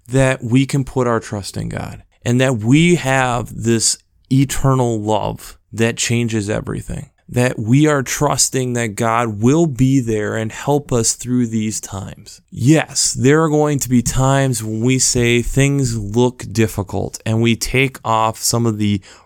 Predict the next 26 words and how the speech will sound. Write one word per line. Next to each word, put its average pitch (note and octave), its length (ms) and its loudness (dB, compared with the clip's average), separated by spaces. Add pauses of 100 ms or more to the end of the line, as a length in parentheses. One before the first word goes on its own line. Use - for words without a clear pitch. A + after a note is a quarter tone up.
rose-tinted B2+ 1120 2
goggles A2 680 2 (400)
of A#2 380 2
optimism. A2+ 840 -4 (120)
But - 140 0
that's E3 260 0
at D3 160 0
times B2+ 420 0
when A2+ 600 2
we A2+ 480 4
have A#2+ 420 -4
to A2+ 160 -2
trust - 760 -6
more. - 540 -6 (140)
And B2 120 2
that's C#3+ 220 0
where D3+ 140 2
that C3 220 0
love A2+ 720 0 (300)
comes B2 400 -2
in, A#2 380 -4 (260)
because C3 340 2
we C#3+ 440 2
do D3+ 240 -2
not C3 400 -4
deserve A#2 1040 2